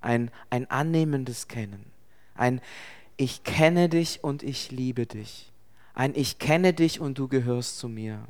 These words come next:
Jesus selber vergleicht es in dem Text, indem er sagt, "So wie, wie wir uns kennen, so kennt der Vater mich und ich kenne den Vater."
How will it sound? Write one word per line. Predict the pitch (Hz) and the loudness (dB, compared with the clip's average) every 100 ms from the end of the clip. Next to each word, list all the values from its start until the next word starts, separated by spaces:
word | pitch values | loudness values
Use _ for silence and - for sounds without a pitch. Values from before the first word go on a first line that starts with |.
| - - - - - - - - - | -18 -20 -20 -20 -20 -20 -16 -14 4
Jesus | 160 170 - | 6 6 12
selber | 160 196 214 | 12 12 10
vergleicht | 175 151 147 202 190 | 8 8 10 10 6
es | 170 | 0
in | 165 | 0
dem | 151 139 | 0 6
Text, | 175 190 | 4 6
indem | 175 151 | 2 2
er | 147 | 4
sagt, | 156 156 - - | 4 4 -2 -6
"So | - 170 196 220 | 4 8 10 8
wie, | 190 185 180 - - - - - - - | 8 8 8 4 -16 -20 -20 -20 -20 -6
wie | 147 160 160 - | 2 6 6 2
wir | 151 139 208 254 196 | -2 6 10 12 10
uns | 190 - - | 6 4 2
kennen, | 165 190 226 233 226 | 8 10 10 6 4
so | 185 | 2
kennt | 175 - 175 185 208 - | 2 4 6 6 4 2
der | 156 | 0
Vater | - 151 156 160 147 | 2 6 6 6 4
mich | 147 202 - | 6 4 2
und | 160 - | -4 0
ich | 156 - | 0 0
kenne | - 135 127 | -2 0 0
den | 123 117 | -2 -4
Vater." | 117 - 110 107 107 | -6 -4 -6 -6 -14